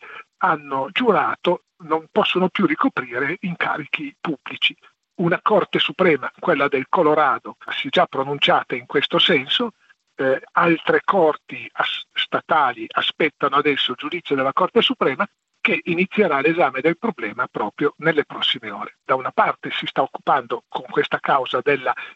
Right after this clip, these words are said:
eleggibilità, dall'altra si dovrà occupare delle pretese di immunità di Trump. La Corte d'Appello federale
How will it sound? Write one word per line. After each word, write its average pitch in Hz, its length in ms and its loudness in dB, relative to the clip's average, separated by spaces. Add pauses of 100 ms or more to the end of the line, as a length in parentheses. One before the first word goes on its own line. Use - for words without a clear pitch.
eleggibilità, 170 1040 2 (320)
dall'altra 220 640 2 (160)
si 202 60 -4
dovrà 151 260 4
occupare 175 580 0
delle 156 400 2
pretese 175 640 0
di 175 260 -2
immunità 208 760 4 (140)
di 135 120 -6
Trump. - 560 -6
La 156 100 -2
Corte 170 260 2
d'Appello 147 360 2
federale 143 640 2